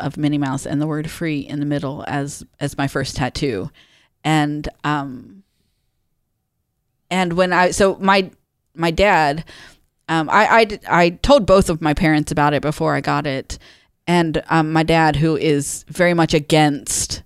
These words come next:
tattoos, um, or was at the time, I don't know how he feels about them now. Um,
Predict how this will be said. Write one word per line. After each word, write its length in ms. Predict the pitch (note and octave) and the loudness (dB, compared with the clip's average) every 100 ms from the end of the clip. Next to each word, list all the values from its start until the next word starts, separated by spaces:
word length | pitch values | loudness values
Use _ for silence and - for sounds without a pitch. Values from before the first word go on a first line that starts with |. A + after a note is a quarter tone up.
| _ | _
tattoos, 800 | - E3+ - E3 C#3+ C#3+ D#3 - - _ - - _ | -4 -2 -2 -2 -2 -2 -4 -8 -16 _ -20 -20 _
um, 580 | E3 D#3 C#3+ C#3+ D#3 E3 - - | 0 2 0 -4 -8 -12 -14 0
or 120 | E3 | 2
was 220 | D#3+ D#3 | 4 4
at 100 | C#3 | 2
the 80 | C3+ | 0
time, 320 | - D3 C#3 | 0 0 2
I 80 | C#3 | 0
don't 140 | C#3 | 0
know 80 | - | -2
how 160 | C#3+ D3 | -2 -2
he 60 | C#3 | -2
feels 200 | C#3+ D3 | -4 -4
about 200 | C#3+ C#3+ | -4 -4
them 100 | D#3+ | -4
now. 380 | D#3+ D3 D3 - - _ _ _ _ | -2 -2 -4 -6 -16 _ _ _ _
Um, 600 | F3+ E3+ C#3 D3 D#3+ F#3 | 4 4 4 -4 -10 -12